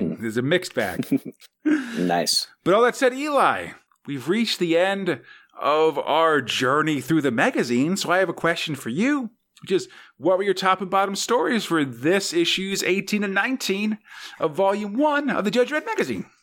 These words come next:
Speaker 2: I must know.
Speaker 1: Mm-hmm. <laughs>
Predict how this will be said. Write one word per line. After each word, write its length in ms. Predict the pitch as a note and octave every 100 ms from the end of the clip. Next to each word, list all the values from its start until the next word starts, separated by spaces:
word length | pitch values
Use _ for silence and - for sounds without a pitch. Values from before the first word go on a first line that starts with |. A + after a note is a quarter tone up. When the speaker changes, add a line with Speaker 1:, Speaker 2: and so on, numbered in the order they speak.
| _ -
Speaker 2:
I 80 | G3
must 320 | C4 A#3+ -
know. 80 | G#2+ - A#3+
Speaker 1:
Mm-hmm. 1080 | B3+ B3 - - - - _ _ _ C3+ B2 - - -
<laughs> 40 | -